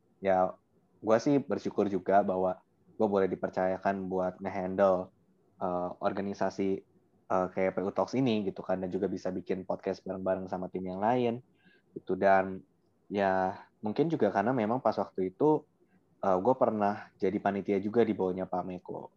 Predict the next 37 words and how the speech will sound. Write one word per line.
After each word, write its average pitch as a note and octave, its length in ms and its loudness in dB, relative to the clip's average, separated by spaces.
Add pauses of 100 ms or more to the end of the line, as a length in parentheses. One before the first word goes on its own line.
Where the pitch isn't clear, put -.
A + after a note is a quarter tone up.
(120)
gitu, F2 200 -12
pas F#2 140 -6
waktu - 220 -10
itu - 160 -2
ngurusin F#2+ 440 -4 (520)
webinar F#2+ 580 0
juga. F#2 540 -2 (320)
Em, F#2 320 -8
paling G#2+ 320 -2
gitu F2+ 200 -8
sih. D2+ 200 -14 (180)
Kalau G#2+ 220 2
untuk A2+ 240 0
value B2 320 4
mungkin, E3 640 0
hmm, A#2 560 -6 (720)
ya G#2 160 2
gue B2 160 4
memang A#2+ 240 2
juga G2+ 240 0
pengennya, G2+ 480 -2 (640)
eh, F#2 480 2
kita G2+ 180 2
semua G#2 320 0
running G#2+ 300 4
sebagai G2+ 320 -6
organisasi G2 640 -2
sih. G2 160 -4
Jadi G#2 400 0
bukan F#2+ 320 -4
sekedar F#2+ 320 -2
kayak F#2+ 180 0
one F#2+ 220 0
man F#2 160 -6
show G2+ 400 0
gitu F#2+ 180 -6
ya. F#2+ 220 2